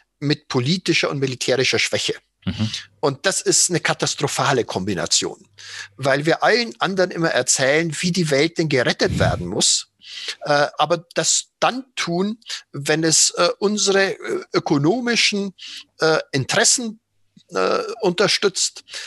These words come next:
Speaker 1: wenn wir das tun, wenn wir uns moralisch überlegen fühlen können,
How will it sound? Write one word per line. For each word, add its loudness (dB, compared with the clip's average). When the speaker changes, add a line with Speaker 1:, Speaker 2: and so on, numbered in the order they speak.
Speaker 1:
wenn -2
wir 2
das 0
tun, 0
wenn 0
wir 2
uns -2
moralisch 2
überlegen 0
fühlen -2
können, -2